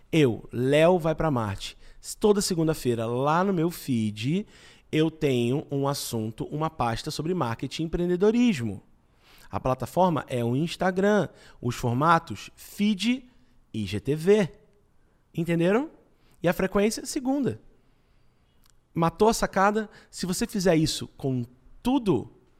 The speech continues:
pronto, quinta-feira, T B T Trip. Toda quinta-feira eu boto um T B T de uma viagem que eu fiz. Então eu tenho que ter X números de fotos passadas que eu já fiz de viagem e eu boto lá. Porque toda quinta-feira eu quero lembrar uma viagem que eu fiz.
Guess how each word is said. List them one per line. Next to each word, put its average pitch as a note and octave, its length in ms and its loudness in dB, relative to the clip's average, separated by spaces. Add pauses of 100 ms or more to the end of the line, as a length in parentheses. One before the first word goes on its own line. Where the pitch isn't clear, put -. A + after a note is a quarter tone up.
(220)
pronto, G3+ 340 4
quinta-feira, F#3 800 2 (320)
T D#3+ 120 2
B E3 120 2
T F3+ 280 4
Trip. E3 520 2
Toda D#3 440 2
quinta-feira D3+ 480 -4
eu D#3+ 60 2
boto C3+ 420 0
um D#3+ 60 -4
T D#3 120 -4
B D#3 100 -4
T D3 160 -4
de C#3+ 100 -6
uma E3 120 -2
viagem C3 420 -2
que D3 100 -8
eu F3+ 40 -2
fiz. A#3+ 400 -8 (1080)
Então C#3 240 -2
eu C#3 60 -2
tenho C#3 180 -4
que - 80 -18
ter D3 120 -4
X F#3+ 420 -4
números D#3 580 -2 (420)
de B2+ 200 -2
fotos B2+ 640 -2 (160)
passadas B2 600 -4
que - 100 -8
eu A2 60 -4
já A2 100 -6
fiz F#2 200 -12
de F2+ 80 -10
viagem C#3+ 520 0
e - 20 0
eu G#3 80 0
boto F3+ 260 -4
lá. C4 220 -4 (240)
Porque - 160 -4
toda F3 200 0
quinta-feira G3 460 2
eu G3+ 80 2
quero E3+ 220 -2
lembrar F3+ 280 0
uma F3+ 140 -2
viagem G3 340 -4
que F#3 80 -8
eu A3 40 -6
fiz. - 380 -6